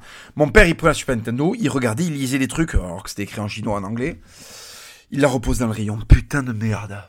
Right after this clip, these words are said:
putain de merde. Chaque fois, chaque fois, chaque fois, chaque fois. Un jour, les gars, on va à Attaque, à Mammouth, faire les courses avec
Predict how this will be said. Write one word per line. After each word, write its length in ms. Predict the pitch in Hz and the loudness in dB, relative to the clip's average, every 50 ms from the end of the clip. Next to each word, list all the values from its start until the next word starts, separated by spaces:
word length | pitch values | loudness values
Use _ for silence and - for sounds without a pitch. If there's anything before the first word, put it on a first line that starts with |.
| _ - | _ -20
putain 480 | - - 117 113 107 110 - 135 123 123 | -14 -12 -10 -10 -10 -10 -10 -10 -8 -8
de 160 | 120 117 110 | -6 -6 -6
merde. 460 | 104 120 117 110 101 107 117 123 - - | -6 -6 -8 -8 -8 -8 -10 -12 -14 -14
Chaque 240 | 110 - 139 120 117 | -14 -12 -12 -12 -12
fois, 240 | - - 113 110 110 | -10 -6 -6 -6 -6
chaque 240 | 110 - - - - | -6 -8 -12 -14 -14
fois, 160 | - - - | -16 -16 -16
chaque 220 | - - - _ | -16 -18 -20 _
fois, 120 | - - - | -20 -20 -20
chaque 160 | - - - - | -20 -20 -20 -20
fois. 120 | _ _ _ _ _ - - - - - - - - - - - - | _ _ _ _ _ -20 -20 -20 -20 -20 -20 -20 -20 -20 -12 0 6
Un 160 | 180 175 185 | 8 10 10
jour, 220 | 165 147 185 202 202 | 8 6 2 -2 -2
les 120 | 165 139 | -2 -2
gars, 200 | 120 135 151 - - _ - - - - - - - - - - _ _ - | -2 -2 -2 -4 -8 _ -20 -20 -20 -20 -20 -20 -20 -20 -20 -20 _ _ 6
on 140 | 170 170 | 6 6
va 480 | 175 170 170 220 254 262 254 - - - - | 6 6 6 8 8 8 8 6 6 4 4
à 380 | 143 143 139 139 135 - - 170 | 8 8 10 8 8 6 6 4
Attaque, 460 | 175 - - 165 170 - - - - - | 4 6 6 4 4 2 -2 0 8 12
à 280 | 175 175 165 156 147 | 12 12 12 12 12
Mammouth, 380 | 147 156 180 175 165 208 - - | 12 12 10 10 8 8 6 4
faire 280 | - - - - 139 120 | -2 -4 -2 0 -2 0
les 100 | 117 107 | -2 -2
courses 340 | - 196 - - - - - - - _ _ _ _ _ - - - - | -4 -6 -8 -8 -14 -18 -20 -20 -20 _ _ _ _ _ -18 -18 -14 -10
avec 340 | - 101 98 95 - - - | -8 -6 -6 -6 -8 -10 -14